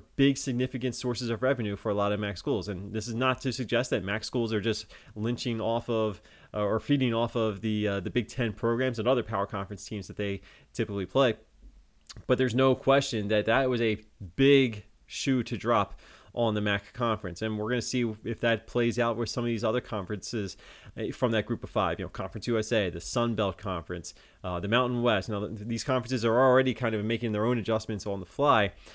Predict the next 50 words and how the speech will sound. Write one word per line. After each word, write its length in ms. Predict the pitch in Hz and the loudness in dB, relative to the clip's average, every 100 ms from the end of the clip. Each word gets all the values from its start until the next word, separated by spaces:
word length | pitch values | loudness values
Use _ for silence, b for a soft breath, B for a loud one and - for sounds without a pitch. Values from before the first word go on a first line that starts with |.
| B B - | B B -4
But 140 | 110 | 2
those 220 | 120 139 | 6 6
are, 320 | 139 131 123 120 - 127 | 6 4 2 -2 -14 -18
there 220 | - 143 120 | -4 2 2
are 80 | |
teams 340 | 110 180 190 165 | 2 2 4 4
in 120 | 151 | 6
those 200 | 143 147 | 6 6
conferences, 540 | - 151 151 127 101 | 0 -2 -2 -4 -4
schools 320 | - 156 190 143 | -4 0 2 2
in 80 | |
those 120 | 117 104 | 0 -2
conferences 460 | 117 107 101 110 | -2 -4 -4 -4
that 120 | 117 101 | -2 -2
rely 320 | 117 110 131 | 0 0 2
a 100 | 139 | 2
lot 320 | 131 151 107 B B B | 4 2 2 B B B
on 200 | 110 110 | -2 0
some 160 | - 117 | 0 0
of 60 | |
those 180 | 117 107 | 2 0
non-conference 540 | 113 117 123 110 107 | -2 -4 -4 -4 -6
paydays 500 | - 120 123 113 104 - | -4 -2 2 2 2 0
that 120 | 107 | -2
they 140 | 104 | -2
get 260 | 95 143 87 | 0 0 0
from 200 | - 107 | -2 -6
schools 360 | - 120 107 | -2 -2 -2
from 160 | - 107 | -4 -6
the 140 | 104 | -4
A 160 | 85 110 | -2 -2
C 240 | 107 117 | -4 -8
C, 320 | 107 - 110 107 | -8 -6 -4 -4
the 100 | 92 | -6
Big 300 | _ 123 - | _ -2 -2
Twelve, 440 | - 110 104 92 | -2 0 2 0
the 140 | 92 | -2
S 180 | 101 104 | -4 -4
E 40 | 110 | -8
C, 400 | - 113 107 101 B B B | -6 -2 -2 -4 B B B
obviously 240 | 90 - | -10 -4
the 80 | 110 | -4
Pac-twelve 480 | - 104 98 104 104 | 0 -2 0 0 0
and 80 | 104 | -2
the 60 | |
Big 240 | - 110 101 | -4 -4 -4
Ten 280 | - 117 110 | -6 -4 -4
as 200 | 98 113 | -6 0
well. 240 | 120 104 | 2 2
So 320 | - 113 101 | 2 2 0